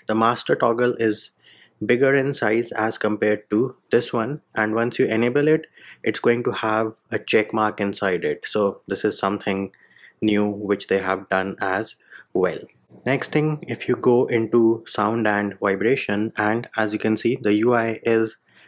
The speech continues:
sometimes a bit laggy. Anyways, sound and vibration, media player. You can now choose on a per app basis which applications have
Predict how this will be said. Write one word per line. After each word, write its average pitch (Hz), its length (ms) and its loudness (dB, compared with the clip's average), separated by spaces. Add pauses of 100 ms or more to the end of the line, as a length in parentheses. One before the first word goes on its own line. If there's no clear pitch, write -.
sometimes 107 640 -2
a 101 60 2
bit 98 320 0 (100)
laggy. 92 420 0 (200)
Anyways, 95 380 0 (320)
sound 120 300 0
and 127 120 2
vibration, 123 680 0 (140)
media 107 300 2
player. 90 360 0 (300)
You 127 100 0
can 143 220 0
now 135 240 0
choose 143 520 0
on 113 140 0
a 113 60 0
per 120 340 0
app 110 300 0 (120)
basis 117 640 0 (320)
which - 640 0 (500)
applications 123 800 0
have 104 480 0